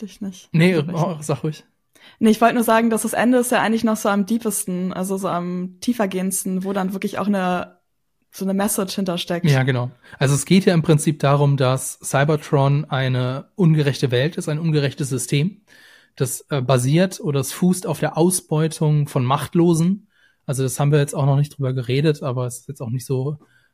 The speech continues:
Speaker 2: ähm, relevant, dass halt die, äh, die Minenarbeiter, die Miner, die Roboter, die haben diesen Trans-, äh, Transformationskern nicht.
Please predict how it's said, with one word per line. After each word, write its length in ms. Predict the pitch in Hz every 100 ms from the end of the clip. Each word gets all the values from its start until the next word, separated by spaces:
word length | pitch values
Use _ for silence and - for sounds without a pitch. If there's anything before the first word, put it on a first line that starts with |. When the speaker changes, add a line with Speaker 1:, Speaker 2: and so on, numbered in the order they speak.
| _
Speaker 2:
ähm, 420 | 127 117 117 139 -
relevant, 380 | 139 131 127 143
dass 180 | 135 -
halt 220 | 127 -
die, 300 | 127 123 127
äh, 240 | 175 127
die 120 | 123 123
Minenarbeiter, 720 | 143 160 165 143 139 143 143
die 80 | 127
Miner, 500 | 117 131 151 160 160 _ _ _ _ _ _
die 100 | 131
Roboter, 540 | 120 151 143 151 151 _ _
die 120 | 147 123
haben 240 | 143 143
diesen 500 | 139 135 131 147 208
Trans-, 460 | - 135 139 - - -
äh, 120 | 156
Transformationskern 1040 | - 135 - 131 123 156 165 - 123 117
nicht. 320 | 117 113 -